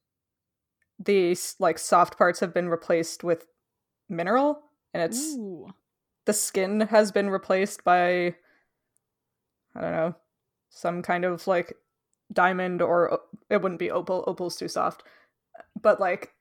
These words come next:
Speaker 1: some kind of hard, sparkly mineral?
Speaker 2: Yeah, I mean, like, like, there are animals that lay down metals.
Speaker 1: Mm-hmm.
Speaker 2: Like, you get, like, shrews have, like, iron teeth or something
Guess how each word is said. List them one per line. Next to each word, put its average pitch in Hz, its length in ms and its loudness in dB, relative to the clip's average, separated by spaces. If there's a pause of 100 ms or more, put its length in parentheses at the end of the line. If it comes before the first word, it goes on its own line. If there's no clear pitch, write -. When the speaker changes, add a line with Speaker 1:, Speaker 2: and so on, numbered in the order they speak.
(880)
Speaker 1:
some 185 300 -6
kind 185 260 -2
of 180 240 -2
hard, 180 360 -4 (360)
sparkly 175 380 -4
mineral? 262 400 -2 (1080)
Speaker 2:
Yeah, 339 140 4
I 302 140 6
mean, 320 180 -2
like, 311 400 0
like, 214 180 -6
there 311 220 2
are 208 80 -6 (160)
animals 196 460 -2
that - 220 -8
lay 180 340 -2
down 160 720 -6 (320)
metals. 156 960 -10 (720)
Speaker 1:
Mm-hmm. 208 300 -4 (180)
Speaker 2:
Like, 196 140 -10
you 214 100 -8
get, 220 220 -2
like, 160 400 -8 (220)
shrews 175 640 -10
have, 156 240 -14
like, 64 220 -16 (480)
iron 170 440 -12
teeth 165 400 -14
or 262 80 -8
something 277 560 -8